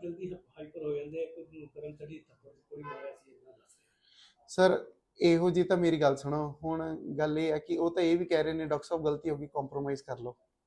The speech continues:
Speaker 2: ਠੀਕ ਹੈ ਨਾ? ਇਹ ਤਾਂ ਮਤਲਬ ਕਿ ਉਹ ਕੀ ਕਹਿੰਦੇ ਹੁੰਦੇ ਨਾ ਕਿ, ਅਹ, ਹੁਣ ਮਤਲਬ ਕਿ, ਅਹ, ਇਹ ਹੁਣ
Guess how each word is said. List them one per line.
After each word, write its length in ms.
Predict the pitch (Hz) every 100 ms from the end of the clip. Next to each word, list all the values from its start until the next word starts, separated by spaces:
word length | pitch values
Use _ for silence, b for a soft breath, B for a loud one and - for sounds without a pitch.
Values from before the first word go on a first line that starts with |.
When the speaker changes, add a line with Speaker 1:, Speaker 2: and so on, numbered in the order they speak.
| _ _ _ -
Speaker 2:
ਠੀਕ 140 | 139
ਹੈ 80 | 151
ਨਾ? 80 | 156
ਇਹ 200 | 170 185
ਤਾਂ 280 | 190 202 202
ਮਤਲਬ 300 | 190 185 185
ਕਿ 120 | 190
ਉਹ 460 | 185 180 185 185 - B B -
ਕੀ 100 | 180
ਕਹਿੰਦੇ 240 | 185 185
ਹੁੰਦੇ 280 | 190 175 180
ਨਾ 120 | 180
ਕਿ, 420 | 190 202 202 190
ਅਹ, 280 | - - 165
ਹੁਣ 300 | 151 180 202 214 214 214 - _ _ _ _ _ 160
ਮਤਲਬ 260 | 175 202
ਕਿ, 540 | 202 214 214 208 180 - -
ਅਹ, 400 | 147 156 147 147 - - - - - - - _
ਇਹ 300 | 190 185 202
ਹੁਣ 360 | 202 196 202